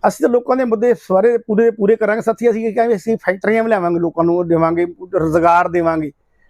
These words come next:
ਤੇ ਹੋਰ ਵੀ ਸਰ ਸਾਥੀਆਂ ਨੂੰ, ਉਹਨੂੰ ਦਿਹਾੜੀ ਵੀ ਉਹਨਾਂ ਦੀ ਵਧਾਵਾਂਗੇ। ਮਜ਼ਦੂਰ ਦੀ ਕੋਈ ਦਿਹਾੜੀ ਨਹੀਂ ਵਧਾ ਰਿਹਾ, ਕਿਸਾਨ ਕਿੰਨਾ ਪਰੇਸ਼ਾਨ ਹੋਇਆ ਰਿਹਾ, ਬਾਰਡਰ ਤੇ ਬੈਠਾ ਸਰ, ਕਿਸਾਨ ਵੀ ਅਜੇ ਤੱਕ, ਉਹਨੂੰ ਵਿਚਾਰੇ ਨੂੰ ਕੋਈ ਨਹੀਂ ਮਿਲ ਰਿਹਾ। ਅਸੀਂ ਜੇ ਸਾਡੀ ਬਹੁਜਨ ਸਮਾਜ ਪਾਰਟੀ ਸਰਕਾਰ ਬਣ ਗਈ, ਭੈਣ ਕੁਮਾਰੀ ਮਾਇਆਵਤੀ ਬਣ ਗਈ, ਉਹਨੂੰ ਐਮ ਐਸ ਪੀ ਦਵਾਵਾਂਗੇ।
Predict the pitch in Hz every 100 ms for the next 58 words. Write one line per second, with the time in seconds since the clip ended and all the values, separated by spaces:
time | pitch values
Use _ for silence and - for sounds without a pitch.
0 | _ 202 180 180 254 269 240 190 202 196
1 | 220 220 220 196 208 175 202 220 233 233
2 | 214 165 170 175 180 196 214 220 208 165
3 | 214 233 202 185 - 190 190 196 208 -
4 | 208 208 214 208 - 202 185 185 185 196
5 | 160 _ _ _ 165 202 202 214 220 190
6 | 180 180 165 160 - _ _ _ - 202
7 | 208 202 202 185 - - - _ _ _
8 | - 226 254 262 226 220 220 214 226 240
9 | 226 202 196 196 208 247 233 240 208 226
10 | 220 196 240 - 254 214 202 208 202 190
11 | 185 180 185 170 175 214 - 196 175 190
12 | 185 175 175 165 180 262 262 - 202 220
13 | 226 214 - - 233 233 190 165